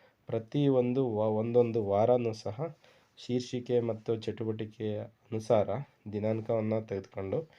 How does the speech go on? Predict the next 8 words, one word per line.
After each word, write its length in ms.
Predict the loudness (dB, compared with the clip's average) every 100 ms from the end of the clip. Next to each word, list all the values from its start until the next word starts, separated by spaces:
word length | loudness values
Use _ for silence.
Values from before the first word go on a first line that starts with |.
| -20 _ -6
ಇಲ್ಲಿ 140 | -2
ವರದಿಯನ್ನು 680 | 0 0 -2 0 0 0 -2
ಬರೀಬೇಕು. 640 | -2 -4 -2 -4 -6 -8 -10 _ _ _ _ _ _ _ _ -6
ವರದಿ 300 | -6 -4 -2
ಮತ್ತು 320 | -2 0 0
ಮಕ್ಕಳು 460 | 0 -6 -2 0 0 -2 -4
ಮಾಡಿ 280 | -4 -4 -4
ನಿರ್ವಹಿಸಿದ 580 | -4 -4 -4 -4 -4